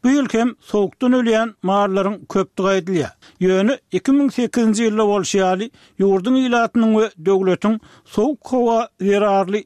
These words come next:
çeken ziýanyny anyk kesgitlemek mümkinçiligi bu ýyl hem görünmeýär. Prezidentiň täzelenmegi ýurtdaky maglumat, informasiýa el ýeterligi meselesinde hiç bir oňyn özgörüşlik döretmedi.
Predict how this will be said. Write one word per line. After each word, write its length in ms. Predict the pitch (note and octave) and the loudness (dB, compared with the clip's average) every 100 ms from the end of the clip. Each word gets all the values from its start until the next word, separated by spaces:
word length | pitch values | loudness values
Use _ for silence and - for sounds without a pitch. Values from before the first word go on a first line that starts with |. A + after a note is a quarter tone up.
| - | -6
çeken 420 | - F#3 C4 C4+ B3 | -4 -2 0 0 0
ziýanyny 480 | A#3+ A3 G3+ G#3 G#3 - | 0 2 2 0 -4 -4
anyk 280 | A3 C4+ - | -2 -2 -2
kesgitlemek 840 | A#3+ - A#3 A3 G#3+ G#3+ G#3+ - | -2 -2 -6 -4 0 0 0 0
mümkinçiligi 840 | G3+ F3+ G3+ F#3 D#3 F3 F3 G#3 - - _ - | 0 2 2 0 0 0 0 0 -4 -18 _ 0
bu 60 | |
ýyl 200 | C4+ C4 G3+ | 2 0 -2
hem 220 | G3 G#3+ - | -2 -2 -2
görünmeýär. 640 | F#3 F#3+ F#3+ G3 F#3 C#3+ - _ _ - | -2 0 0 0 0 -2 -8 _ _ -4
Prezidentiň 680 | G3+ G#3 F#3 G3+ F#3+ D#4 C#4 | -2 0 0 0 0 0 0
täzelenmegi 800 | C#4+ B3+ A#3+ A3+ A3 G#3 G3+ A#3 - | 0 0 0 2 2 2 0 -2 -2
ýurtdaky 720 | G3+ G3+ - G#3 F#3+ - G#3+ | 0 0 -2 -2 -2 -2 -6
maglumat, 560 | F3+ G3 F#3 G3 F#3 C3+ _ _ - _ | -2 0 0 0 0 -2 _ _ -20 _
informasiýa 880 | A3+ G3+ - G3 G#3 C#4+ - B3+ A#3+ | 0 0 0 0 0 0 -2 -4 -2
el 100 | A3+ A3+ | 0 0
ýeterligi 520 | G3+ G#3+ G#3 G3+ G3+ | 0 -2 0 0 0
meselesinde 720 | G3+ F3 G3 F#3 E3+ F#3 G#3 - - | 0 0 0 0 0 0 0 -4 -2
hiç 240 | D4 - | 0 0
bir 120 | A3+ A#3+ - _ | -2 -2 -10 _
oňyn 320 | F3+ G3+ C#4 C4+ | -2 2 2 2
özgörüşlik 760 | B3+ A#3 A3+ F#3+ G#3 G3+ - | 0 0 -2 -2 -6 -8 -2
döretmedi. 680 | F#3+ G3 F#3+ G#3 F#3 C#3+ | 0 0 0 0 0 -2